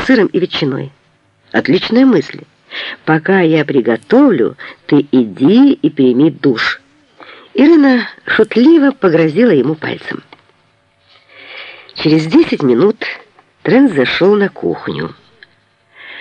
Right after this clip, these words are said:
«Пахнет от тебя определённо лучше», отметила Рена, посмеиваясь.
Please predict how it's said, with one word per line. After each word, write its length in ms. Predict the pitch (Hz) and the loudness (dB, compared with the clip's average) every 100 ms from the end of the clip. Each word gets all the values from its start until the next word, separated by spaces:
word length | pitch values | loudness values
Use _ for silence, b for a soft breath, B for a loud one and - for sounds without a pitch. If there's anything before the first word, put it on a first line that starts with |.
| B B B B _ _ - | B B B B _ _ -2
«Пахнет 460 | 262 - 190 - | -2 0 -2 -2
от 100 | 165 - | -6 -2
тебя 420 | 165 147 262 269 - - | -2 2 0 0 -6 -10
определённо 640 | 147 180 170 190 254 254 269 | -4 0 2 4 4 4 4
лучше», 580 | 180 139 - - 185 - _ _ | 2 0 -2 -6 -6 -10 _ _
отметила 600 | - 190 185 175 180 170 | -8 0 2 2 2 2
Рена, 260 | 170 226 269 | 2 2 0
посмеиваясь. 840 | 160 139 143 139 147 190 220 - | -2 -4 0 0 0 -2 -6 -10